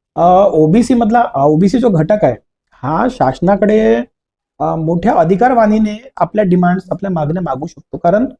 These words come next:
ओबीसी असा एक समाज आहे, मोठा वर्ग आहे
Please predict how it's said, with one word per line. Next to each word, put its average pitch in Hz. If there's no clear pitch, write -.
ओबीसी 185
असा 233
एक 247
समाज 208
आहे, 208
मोठा 190
वर्ग 175
आहे 190